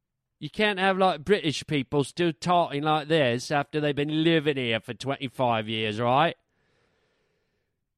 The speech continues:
Like, it just, it's not possible, ri-, is it? It's like you're not around English people. You don't hear anyone else talking like this. So what's your incentive? It's like your mind's gonna change.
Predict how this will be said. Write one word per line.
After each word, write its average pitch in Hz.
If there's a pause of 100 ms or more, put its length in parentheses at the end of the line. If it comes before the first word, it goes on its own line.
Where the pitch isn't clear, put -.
Like, 190
it 190
just, 208
it's 156
not 190
possible, 208
ri-, 151
is 220
it? 165 (280)
It's 160
like 165
you're 151
not 165
around 131
English 170
people. 180
You 143
don't 120
hear 120
anyone 120
else 143
talking 175
like 175
this. 185 (1080)
So 185
what's 196
your 202
incentive? 196
It's 127
like 151
your 160
mind's 180
gonna 180
change. 185